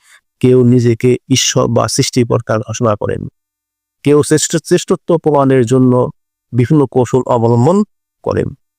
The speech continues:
জনগণকে নিয়ন্ত্রণের জন্য কেউ ঈশ্বরের বংশধর হিসেবে ঈশ্বর অথবা সৃষ্টিকর্তার, কর্তার প্রেরিত বাণী প্রচার করতে থাকেন।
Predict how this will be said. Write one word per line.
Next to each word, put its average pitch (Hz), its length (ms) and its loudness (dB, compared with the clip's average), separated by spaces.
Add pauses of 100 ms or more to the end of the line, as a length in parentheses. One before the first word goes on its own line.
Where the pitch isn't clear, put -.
(1300)
জনগণকে 156 480 2
নিয়ন্ত্রণের 151 460 2
জন্য 143 360 2 (100)
কেউ 131 300 2 (300)
ঈশ্বরের 135 500 0
বংশধর 120 600 -2
হিসেবে 117 380 0 (1500)
ঈশ্বর 139 400 0
অথবা 123 420 -2 (520)
সৃষ্টিকর্তার, 117 1000 -2 (1600)
কর্তার 123 420 -2 (1300)
প্রেরিত 156 300 2
বাণী 127 480 2 (880)
প্রচার 113 320 0
করতে - 220 -10
থাকেন। - 360 -8